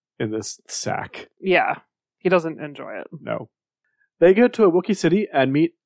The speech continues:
Speaker 1: Adichituk, Chewie's father. They also meet a Wookiee named Ralrachin, who has a speech impediment that allows him to speak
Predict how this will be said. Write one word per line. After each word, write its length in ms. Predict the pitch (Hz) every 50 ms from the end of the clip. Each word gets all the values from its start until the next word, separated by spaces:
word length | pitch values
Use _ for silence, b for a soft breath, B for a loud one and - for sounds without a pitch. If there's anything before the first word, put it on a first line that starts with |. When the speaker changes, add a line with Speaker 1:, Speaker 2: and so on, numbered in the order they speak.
| _ _ _ _ _ _ _ _ _ _ _ _ _ _ -
Speaker 1:
Adichituk, 720 | 147 143 147 156 151 - - - 240 233 - - - - _ _ _ _ _
Chewie's 280 | - - 143 160 151 -
father. 360 | - 120 110 - - - - _ _ _ _ _ _ _ _ _ _ _ _ _ _
They 60 | -
also 200 | 185 233 220 220
meet 100 | 208 180
a 60 | 165
Wookiee 200 | 151 160 170 -
named 400 | 185 165 160 156 156 156 156 147 160 - _ _ _ _ _ _ _ _ _ _ _ _ _ _ _ -
Ralrachin, 800 | 131 135 147 151 156 151 156 151 - - - 214 220 254 294 285 - _ _ _ _
who 80 | _ 151
has 100 | 139 131
a 40 | 131
speech 240 | 127 - - 262 -
impediment 400 | 202 156 151 156 160 196 190 -
that 100 | 160 139
allows 280 | 135 131 151 185 220 226
him 60 | 214
to 60 | 185
speak 200 | - - 202 170